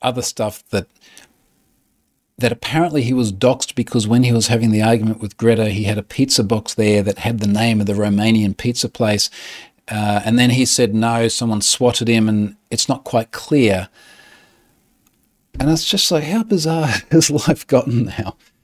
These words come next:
I kinda wanna believe that he did get doxxed by a pizza box after being an absolute idiot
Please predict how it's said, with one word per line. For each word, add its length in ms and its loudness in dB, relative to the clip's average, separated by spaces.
I 60 -2
kinda 340 -8
wanna 240 -2
believe 760 2
that 140 0
he 120 2
did 340 0
get 280 0
doxxed 520 -2
by 220 2
a 60 2
pizza 440 -2
box 480 -2
after 320 0
being 600 0
an 100 2
absolute 420 2
idiot 420 0